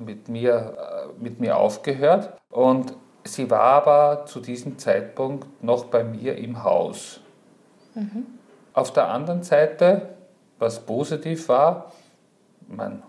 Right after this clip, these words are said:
Speaker 1: quasi positiv, äh, ich habe eine Kur gemacht, wo ich, äh, meine, meine Kilo ein bisschen verändert habe. Und zwar habe ich ein, äh, zu diesem Zeitpunkt kein Ei, keine W-, Milch, kein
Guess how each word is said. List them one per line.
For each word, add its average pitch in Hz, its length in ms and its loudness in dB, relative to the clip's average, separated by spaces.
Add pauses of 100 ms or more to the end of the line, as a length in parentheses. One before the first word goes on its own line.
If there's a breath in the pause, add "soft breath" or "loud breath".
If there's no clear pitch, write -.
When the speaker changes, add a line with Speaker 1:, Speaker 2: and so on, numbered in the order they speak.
(100)
Speaker 1:
quasi 104 540 0 (100)
positiv, 120 880 -6 (120)
äh, 113 200 4
ich - 200 -12
habe 117 240 4
eine 110 480 -4 (280)
Kur 160 480 0
gemacht, 107 400 -4 (120)
wo 123 200 0
ich, 127 300 -4
äh, 120 300 6
meine, 110 720 -6
meine 101 400 -8 (120)
Kilo 151 360 4
ein 135 200 -4
bisschen 139 600 -4 (260)
verändert 131 840 0
habe. 139 340 6
Und 120 100 -4
zwar 113 460 0
habe 120 240 4
ich 135 240 -6
ein, 110 300 -4
äh, 113 340 0
zu - 140 -18
diesem 131 360 -10
Zeitpunkt 127 680 0 (320 loud breath)
kein 107 260 0
Ei, 139 560 2
keine 104 420 -6
W-, 110 140 -8
Milch, 151 500 -4 (320)
kein 113 400 0